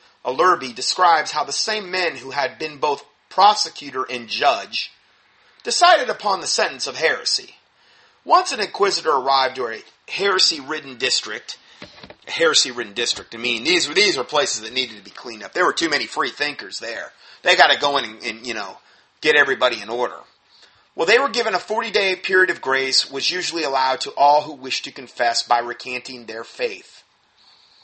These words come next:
Meaning, if you were a true born-again, Bible-believing Christian, they gave you forty days to recant your faith. Okay? After this period of grace had finished,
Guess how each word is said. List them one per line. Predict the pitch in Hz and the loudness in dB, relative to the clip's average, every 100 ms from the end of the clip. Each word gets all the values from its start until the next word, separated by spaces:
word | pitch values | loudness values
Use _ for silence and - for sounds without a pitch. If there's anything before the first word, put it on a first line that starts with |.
| - - | -20 0
Meaning, | 180 196 185 | 4 6 6
if | 180 | 2
you | 220 254 | 0 4
were | 220 | 4
a | |
true | - 233 | 2 -4
born-again, | 160 208 202 185 | -2 0 0 0
Bible-believing | 165 165 175 165 147 | 2 2 0 -8 -8
Christian, | - 175 - 135 - - - | -8 -6 -8 -12 -18 -20 -4
they | 160 | -2
gave | 165 170 | -2 -4
you | 147 | -6
forty | - 170 165 | -6 -4 -4
days | 151 143 139 | -2 -2 -4
to | 139 | -6
recant | 123 - 120 113 | -8 -8 -10 -10
your | 113 | -14
faith. | - 104 82 - _ _ _ _ _ _ _ _ _ _ _ _ _ _ _ _ _ _ _ _ | -12 -14 -14 -20 _ _ _ _ _ _ _ _ _ _ _ _ _ _ _ _ _ _ _ _
Okay? | - 98 - _ _ _ _ - | -16 -16 -18 _ _ _ _ 0
After | 185 214 | 2 2
this | 214 - | -4 -6
period | - 233 214 | -4 0 0
of | 190 - | 0 -2
grace | 147 151 - | 2 2 0
had | 151 | -6
finished, | - - 107 101 101 - | -12 -10 -10 -8 -6 -6